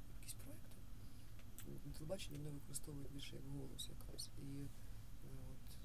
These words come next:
е, там якраз був чудесний проект, роз-, Софія Чемерес зробила. А,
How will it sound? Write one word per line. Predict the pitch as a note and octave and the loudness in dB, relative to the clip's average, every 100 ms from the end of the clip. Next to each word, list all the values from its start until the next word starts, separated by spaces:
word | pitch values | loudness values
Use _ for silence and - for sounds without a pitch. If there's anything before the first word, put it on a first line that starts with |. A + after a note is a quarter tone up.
| - | 0
е, | - - - - - - - - | 0 0 0 0 0 0 0 0
там | - | 0
якраз | - - D3 | 0 0 0
був | - - | 0 0
чудесний | - C#3+ C#3+ C#3 - | 0 0 0 0 0
проект, | C#3+ D#3 - | 0 0 0
роз-, | - - - - | 2 2 4 4
Софія | - - - | 2 0 0
Чемерес | - - - - - | 0 0 0 0 0
зробила. | - C3+ D3 D#3 - - - - - - | 0 0 0 0 0 0 0 0 0 0
А, | - | 0